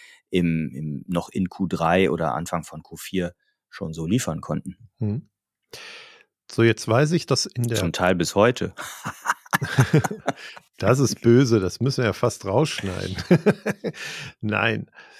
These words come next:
Speaker 2: Jeder, der so ein Training, ähm, tatsächlich remote macht und sich da bemüht und auch interaktiv macht, äh, dem zoll ich hier hohe Anerkennung, weil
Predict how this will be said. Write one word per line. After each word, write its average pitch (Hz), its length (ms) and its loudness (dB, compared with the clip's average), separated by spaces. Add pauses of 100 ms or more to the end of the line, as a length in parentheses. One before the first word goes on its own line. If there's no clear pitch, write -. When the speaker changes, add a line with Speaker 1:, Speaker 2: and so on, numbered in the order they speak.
(1500)
Speaker 2:
Jeder, 131 320 4
der 110 160 4
so 110 80 0
ein 107 100 0
Training, 113 800 0
ähm, 95 400 -6
tatsächlich - 800 0
remote 107 560 2
macht - 580 -2
und 120 260 -6
sich - 220 -8
da 113 120 0
bemüht 107 520 0
und 110 220 -6
auch 110 160 -6
interaktiv 110 760 -4
macht, 107 380 -4
äh, 101 340 -4 (340)
dem 95 220 -4
zoll 113 240 2
ich 101 100 -2
hier 101 180 2
hohe 107 280 4
Anerkennung, 110 640 -2
weil 95 360 0